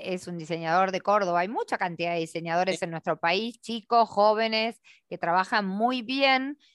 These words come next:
Speaker 1: pero obviamente se les hace difícil entrar acá al mercado, y es por un, una razón es por la que vos decís,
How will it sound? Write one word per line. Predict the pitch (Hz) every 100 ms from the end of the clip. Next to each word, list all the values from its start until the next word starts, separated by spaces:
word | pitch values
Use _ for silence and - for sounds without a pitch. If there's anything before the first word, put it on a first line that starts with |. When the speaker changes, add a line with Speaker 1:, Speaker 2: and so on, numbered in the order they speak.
| _
Speaker 1:
pero | - 180 202
obviamente | 226 240 247 262 254 254 269 269 - _ -
se | -
les | 180 180
hace | 226 214 240
difícil | 214 185 - 226 - 240 226
entrar | 180 180 185
acá | 185 180
al | 185 185
mercado, | 170 165 175 165 156 151
y | 151
es | 160
por | - 185
un, | 170 175 165 _
una | - 196 196
razón | 180 - 196 202
es | 202
por | 170
la | 160
que | 151
vos | 170
decís, | 175 190 277 285 269